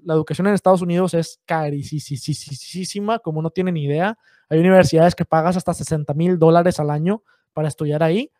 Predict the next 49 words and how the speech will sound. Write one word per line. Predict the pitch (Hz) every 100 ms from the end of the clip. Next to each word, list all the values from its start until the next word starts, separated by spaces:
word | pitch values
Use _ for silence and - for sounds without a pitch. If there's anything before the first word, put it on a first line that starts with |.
| _
y, | 156
pues, | 147
estudias | 143 160 165
cuatro | - 156 151
años, | 156 139 131
¿no? | 139 160 _ _ _ _ -
Entonces, | - 175 208
muy | 254
cara, | - 190 151
muy | 190
cara. | 190 175 151 _ _ _ _ _ -
Este, | 165 156 - - 160 151 135 _ _ _ _ _ _ 160 _ _
pero | 180 180 180 -
platicando | 175 180 175 175 196
con | 185
ellos, | 185
dices | 190 175
tú, | - 185 190 _ _ _
valió | 156 165 165
la | 170 160
pena | 156 151 135
porque | 139 - 143 135 _ _ _
pagué | - 160 202
más | 240 247 233
por | 214
este | 202 226
nuevo, | 208 208 -
otro | 202 180 190
tipo | 190 202
de | 190
educación, | 180 165 190 214 226 -
este | 180 208
tipo | - 196 - 214 190
diferente | 175 - 175 185 190
de | 208
exposure | 175 - - 202 196 247 233
que | 190
tenía | 165 175
mi | 208
universidad. | 208 190 151 160 190 262 _
El | 170 160
hecho | 160 214
que | 180
tener | 165 165 185
esa | 185
universidad | 196 180 165 170 190
en |
mi | 180
currículum | 165 160 196 190